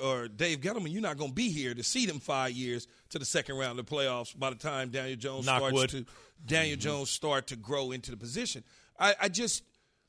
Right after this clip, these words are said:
Speaker 1: and I'm not a homer. So anybody out there that thinks that I'm a homer, you can clearly read my tweets that I'm not a homer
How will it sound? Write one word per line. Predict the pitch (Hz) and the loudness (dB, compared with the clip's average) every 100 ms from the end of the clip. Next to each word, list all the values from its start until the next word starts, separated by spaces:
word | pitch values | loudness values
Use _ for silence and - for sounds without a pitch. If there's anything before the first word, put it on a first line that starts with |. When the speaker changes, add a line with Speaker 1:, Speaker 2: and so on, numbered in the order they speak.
| _ _ _ _ _ _ _ - | _ _ _ _ _ _ _ -4
Speaker 1:
and | 175 | 0
I'm | 156 | 2
not | 180 220 | 4 4
a | 180 | 2
homer. | 117 - 170 151 - - _ | -2 2 4 4 -2 -20 _
So | - 160 | -4 0
anybody | 220 208 190 | 2 2 2
out | 180 170 | 2 0
there | 170 | -4
that | 139 - | -6 -6
thinks | 190 147 | -8 -6
that | 151 | -6
I'm | 135 | -6
a | 120 | -6
homer, | 110 175 165 123 117 - _ _ - | -2 0 0 -4 -10 -16 _ _ -6
you | 165 | -4
can | 165 127 | -4 -8
clearly | - 233 233 165 147 | -2 2 4 4 2
read | 156 156 | 2 0
my | 135 123 | 0 -4
tweets | - 196 160 - | -2 -4 -4 -6
that | - 135 113 | -4 -4 -2
I'm | 147 | -4
not | 156 170 | 2 2
a | 139 | 2
homer | 135 170 139 123 | -2 -2 -2 -8